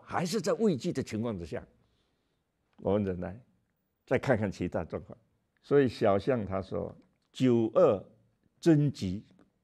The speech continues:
终以行正也。”它是什么？它是强臣，上面那个六是弱主，有时候是强主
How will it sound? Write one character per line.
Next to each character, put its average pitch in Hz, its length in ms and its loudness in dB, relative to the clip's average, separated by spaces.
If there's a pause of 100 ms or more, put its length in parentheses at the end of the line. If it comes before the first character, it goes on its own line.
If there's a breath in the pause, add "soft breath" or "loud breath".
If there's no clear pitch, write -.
(160)
终 139 300 6
以 95 180 -2
行 95 560 -6
正 123 260 2
也。” 87 320 -10 (460)
它 294 340 2 (180)
是 269 180 -2
什 - 100 2
么？ 208 320 0
它 196 200 -2
是 190 260 -2
强 123 520 -2 (200)
臣， - 340 -6 (640)
上 - 340 0 (220)
面 240 180 2
那 202 80 -2
个 202 120 4
六 196 520 2 (280)
是 - 180 -6
弱 226 400 6
主， 92 300 -2 (800)
有 143 240 6
时 180 160 0
候 190 180 6
是 143 380 0 (360 soft breath)
强 175 540 2
主 107 560 0